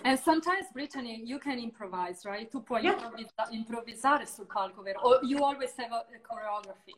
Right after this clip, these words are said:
Speaker 2: No,
Speaker 1: Like,
Speaker 2: so
Speaker 1: for
Speaker 2: sometimes, I mean, sometimes it's really crazy. Like, the day of the show, they're like, "We're changing this song out. Can you do this song?"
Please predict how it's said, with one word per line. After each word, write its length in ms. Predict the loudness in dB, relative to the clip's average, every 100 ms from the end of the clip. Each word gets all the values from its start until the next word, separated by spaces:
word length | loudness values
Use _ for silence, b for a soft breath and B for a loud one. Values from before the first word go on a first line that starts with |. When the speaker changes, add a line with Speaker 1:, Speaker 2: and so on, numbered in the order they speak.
| -2
Speaker 2:
No, 320 | 6 8 8
Speaker 1:
Like, 120 | 6 2
Speaker 2:
so 200 | 2 4
Speaker 1:
for 60 | 4
Speaker 2:
sometimes, 520 | 2 2 0 -4 -2 -4
I 100 | -4
mean, 260 | -2 -2 -2
sometimes 440 | -2 -2 -4 -2
it's 200 | -2 2
really 180 | 6 6
crazy. 400 | 4 -6 -2 -2
Like, 220 | -2 -6 B B _
the 100 | 6
day 320 | 8 6 8
of 100 | 6
the 100 | 2
show, 440 | -2 2 4 6 6
they're 100 | 4 4
like, 100 | 2
"We're 80 | -2 2
changing 300 | 4 4 4
this 160 | 2 4
song 160 | 4 4
out. 180 | 0 2
Can 100 | 0
you 120 | 0
do 140 | 2
this 200 | 2 0
song?" 380 | 0 0 0